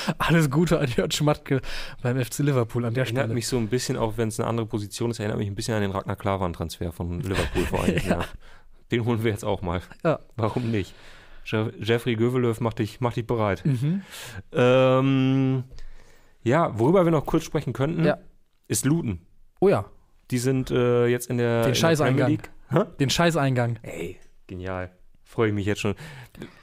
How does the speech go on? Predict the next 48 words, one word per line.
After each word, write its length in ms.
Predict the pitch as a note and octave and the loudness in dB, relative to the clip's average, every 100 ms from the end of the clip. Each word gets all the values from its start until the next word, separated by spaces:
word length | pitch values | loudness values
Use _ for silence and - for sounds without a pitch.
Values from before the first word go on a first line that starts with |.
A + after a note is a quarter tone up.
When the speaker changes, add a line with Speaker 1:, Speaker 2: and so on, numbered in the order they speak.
| - | -10
Speaker 2:
Freue 180 | - D3+ | 0 2
ich 40 | |
mich 120 | D#3+ C#3 | 2 0
auch 80 | |
einfach 240 | C#3+ C3 B2 | 0 -2 -4
drauf, 280 | A2+ A2+ A2+ | -2 -2 -2
diese, 260 | A2+ A2 | -2 -2
diese 460 | A#2 G#2+ G#2+ G#2+ G2+ | -4 -4 -2 0 -2
Frage, 400 | - - A2 B2 | -4 -2 0 0
ich 60 | G#2+ | -2
krieg 120 | A2 | -4
sie 100 | A#2 | -2
grad 120 | A2+ | -4
nicht 120 | G#2+ | -2
ganz 180 | G#2+ G#2+ | -4 -6
zusammen. 320 | G#2 G#2+ A#2 | -4 -4 -2
Können 160 | A2+ A2 | -4 -6
Sie 60 | G#2+ | -4
es 80 | |
am, 280 | A2+ G#2 G#2 | -4 -4 -6
am 220 | G#2 G2+ | -6 -6
Dienstagabend 600 | G2+ G#2+ - G#2+ G#2 G#2 G2+ | -6 -8 -6 -2 -2 -2 -6
in 100 | G2+ | -6
Stoke? 400 | - A#2 C3+ - - | 0 0 0 -6 -8
Speaker 1:
Ja. 120 | C3 - | -6 -6
Speaker 2:
Dass 140 | G2+ A#2 | -6 -2
man 120 | G#2 | -2
die 120 | G#2+ | 0
jetzt 140 | G#2+ C#3 | 0 2
Speaker 1:
On 60 | |
Speaker 2:
mal 60 | C#3 | 2
Speaker 1:
a 40 | |
Speaker 2:
wirklich 60 | - | 6
Speaker 1:
cold, 220 | F3 F3 | 6 6
Speaker 2:
beantworten. 120 | D3+ | 6
Speaker 1:
rainy 200 | D#3 D#3 | 4 4
night 260 | D3 C#3 C#3 | 4 4 2
in 100 | C3 | 0
Stoke. 400 | - A#2+ G#2+ - | 0 -2 -2 -4
Speaker 2:
Ja. 220 | G#2 G#2 - - - - - - - - - _ - - | -2 -2 -6 -20 -18 -12 -12 -14 -20 -20 -20 _ -18 -10
Jetzt 160 | A2+ | -4
kann 100 | D3+ | 0
man's 100 | D3+ | 0
mal 100 | C3 B2 | 2 0
wirklich 200 | A2+ - | -2 -4
beantworten. 460 | B2+ B2 G2 F#2 - - | -4 -2 -2 -4 -6 -2
In 100 | B2 | 2
Luton. 300 | C#3+ - | 2 2